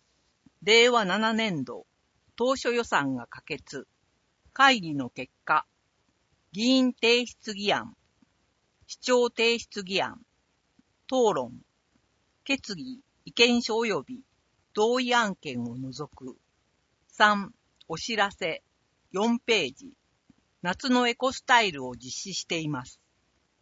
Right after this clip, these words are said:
令和六年度の議会情報公開請求の件数は一件でした。四、委員会レポート。五ページ。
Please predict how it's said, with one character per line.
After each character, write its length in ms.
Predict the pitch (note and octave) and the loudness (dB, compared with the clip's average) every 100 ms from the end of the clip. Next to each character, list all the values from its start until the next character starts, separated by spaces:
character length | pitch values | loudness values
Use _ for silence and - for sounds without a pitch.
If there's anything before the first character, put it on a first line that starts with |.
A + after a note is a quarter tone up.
| _ | _
令 220 | F#3+ B3 | 0 2
和 120 | B3+ B3 | 6 4
六 260 | A#3 A#3+ | 4 -2
年 300 | A3+ A#3 F3+ | 0 2 0
度 120 | C3+ | -2
の 200 | C3 B2 - _ _ _ _ | -6 -8 -12 _ _ _ _
議 140 | - G3 | -16 2
会 280 | C4 B3 | 4 4
情 280 | A3 A#3+ A#3+ | 2 0 0
報 240 | A3+ A#3 A3+ | -2 -4 -4
公 280 | - A3+ | -2 -2
開 280 | A3+ A3 G#3+ | 0 0 0
請 320 | G3+ - G#3 | -2 -2 -2
求 220 | F3+ D3+ C3 | -2 -10 -10
の 200 | B2+ C3+ | -8 -10
件 320 | - F3 F#3+ | -6 -6 -6
数 160 | - | -8
は 320 | F#3+ C3+ B2+ - _ _ _ _ - | -10 -6 -8 -8 _ _ _ _ -8
一 160 | C4 _ | -8 _
件 260 | - C#3+ A#2+ | -2 0 -2
で 100 | B2+ | -4
し 100 | - | -12
た。 180 | - - _ _ _ _ _ _ - | -18 -20 _ _ _ _ _ _ -6
四、 340 | G#3 G#3 B2+ - _ _ _ _ _ _ _ | 0 0 -2 -10 _ _ _ _ _ _ _
委 100 | G3+ | -2
員 280 | A#3+ C4 B3+ | 2 4 4
会 340 | - A3+ A3+ | 6 6 4
レ 100 | G3 | -2
ポ 200 | G3 G#3+ | 0 0
ー 100 | D3 - | 0 -6
ト。 140 | A2+ - _ _ _ _ _ _ _ _ _ _ | -18 -20 _ _ _ _ _ _ _ _ _ _
五 120 | - D#3+ | -12 -4
ペ 260 | A#3+ A3 | 2 2
ー 120 | C3 - | 0 -8
ジ。 160 | - | -20